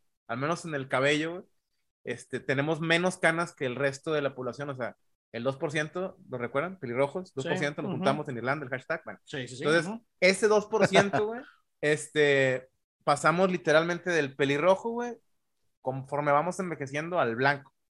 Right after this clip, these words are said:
Speaker 1: sin cruzar por el gris.
Speaker 2: Ok, o sea,
Speaker 1: El
Speaker 2: ro-,
Speaker 1: gris,
Speaker 2: rojo,
Speaker 1: el,
Speaker 2: blanco.
Speaker 1: el gris cagapalos del, el
Speaker 2: Sí, sí, sí,
Speaker 1: noventa y ocho por ciento
Speaker 2: de los,
Speaker 1: de
Speaker 2: de los morenos, ajá, que
Speaker 1: Exacto,
Speaker 2: parecen
Speaker 1: güey.
Speaker 2: puro pagado. Ujú.
Speaker 1: Exacto, güey.
Speaker 2: Sí.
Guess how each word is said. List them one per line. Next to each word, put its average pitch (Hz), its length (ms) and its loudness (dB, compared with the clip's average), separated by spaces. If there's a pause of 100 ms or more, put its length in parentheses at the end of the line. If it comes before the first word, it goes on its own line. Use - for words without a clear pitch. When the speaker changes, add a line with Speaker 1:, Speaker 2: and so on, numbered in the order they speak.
(160)
Speaker 1:
sin 196 420 2
cruzar 160 460 0
por 156 140 -4
el 135 140 2
gris. 147 460 -2 (100)
Speaker 2:
Ok, 139 160 -12 (200)
o 123 80 -18
sea, 131 160 -6
Speaker 1:
El 135 80 2
Speaker 2:
ro-, 135 60 2
Speaker 1:
gris, 151 140 2
Speaker 2:
rojo, 214 200 0
Speaker 1:
el, 220 60 4
Speaker 2:
blanco. 170 240 4
Speaker 1:
el 151 120 2
gris 160 180 0
cagapalos 160 680 2
del, 123 180 0
el 117 120 -4
Speaker 2:
Sí, 113 60 -8
sí, 117 100 -6
sí, 120 40 -6
Speaker 1:
noventa 127 300 0
y 139 40 6
ocho - 180 0
por 160 120 -2
ciento 165 240 0
Speaker 2:
de 180 60 0
los, 170 100 2
Speaker 1:
de 139 60 0
Speaker 2:
de - 60 -2
los 165 140 -4
morenos, 170 460 -2
ajá, 151 100 -2
que 156 60 0
Speaker 1:
Exacto, 151 320 2
Speaker 2:
parecen 120 220 0
Speaker 1:
güey. 107 180 -6
Speaker 2:
puro 175 220 -2
pagado. 156 320 0
Ujú. 139 120 -14
Speaker 1:
Exacto, 143 600 -2
güey. 107 100 -12
Speaker 2:
Sí. 110 80 -18